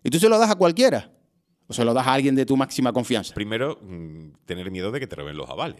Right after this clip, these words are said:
Speaker 1: Que,
Speaker 2: Es
Speaker 1: que
Speaker 2: decir,
Speaker 1: esa,
Speaker 2: eh,
Speaker 1: que, que
Speaker 2: eh,
Speaker 1: esa es una, ¿no?
Speaker 2: esa <laughs> ya hay que
Speaker 1: Esa es
Speaker 2: tener
Speaker 1: una,
Speaker 2: miedo
Speaker 1: ¿no?
Speaker 2: de que te roben unos avales, o a lo mejor es que los avales no eran del todo
Speaker 1: No,
Speaker 2: ava-,
Speaker 1: no,
Speaker 2: avales.
Speaker 1: no, no, no avalaban nada, ¿no? Pero, pero suponiendo que fueran ciertos, que fueran válidos,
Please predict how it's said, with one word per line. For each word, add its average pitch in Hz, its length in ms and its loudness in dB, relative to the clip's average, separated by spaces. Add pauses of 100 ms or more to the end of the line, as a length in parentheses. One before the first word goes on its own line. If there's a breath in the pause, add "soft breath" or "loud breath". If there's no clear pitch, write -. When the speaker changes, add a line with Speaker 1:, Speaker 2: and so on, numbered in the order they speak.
(140)
Speaker 1:
Que, - 80 -2
Speaker 2:
Es 73 60 -6
Speaker 1:
que 98 60 -8
Speaker 2:
decir, 98 120 0
Speaker 1:
esa, 107 200 2
Speaker 2:
eh, 95 60 -4
Speaker 1:
que, 92 160 -2
que - 80 -4
Speaker 2:
eh, 92 40 -4
Speaker 1:
esa 104 140 2
es 98 60 2
una, 123 260 2
¿no? 151 120 0
Speaker 2:
esa 98 140 -4
<laughs> 104 220 0
ya - 140 -6
hay - 80 0
que - 80 -10
Speaker 1:
Esa 98 120 -6
es 98 60 -2
Speaker 2:
tener 117 140 2
Speaker 1:
una, 110 140 2
Speaker 2:
miedo - 160 2
Speaker 1:
¿no? - 60 0
Speaker 2:
de 131 100 -2
que 123 80 -4
te 120 80 -2
roben 120 220 -2
unos 117 180 -4
avales, 139 280 -2 (340 loud breath)
o 104 120 0
a 92 60 0
lo 92 100 -2
mejor 90 220 -4
es - 60 -4
que 143 100 -2
los 127 120 -2
avales 104 280 -2
no 143 80 -4
eran 110 180 -4
del 85 140 -6
todo 80 480 -2
Speaker 1:
No, - 100 -2
Speaker 2:
ava-, - 260 0
Speaker 1:
no, - 60 2
Speaker 2:
avales. 139 300 0 (340)
Speaker 1:
no, 123 420 0
no, 135 400 0
no 156 160 2
avalaban 151 400 4
nada, 110 240 -4
¿no? 151 140 2
Pero, 120 180 -4 (320 loud breath)
pero 127 320 0 (1500 soft breath)
suponiendo 190 680 2
que 180 140 0
fueran 185 580 -2
ciertos, 123 560 2
que 123 120 -2
fueran 151 380 0
válidos, 101 400 2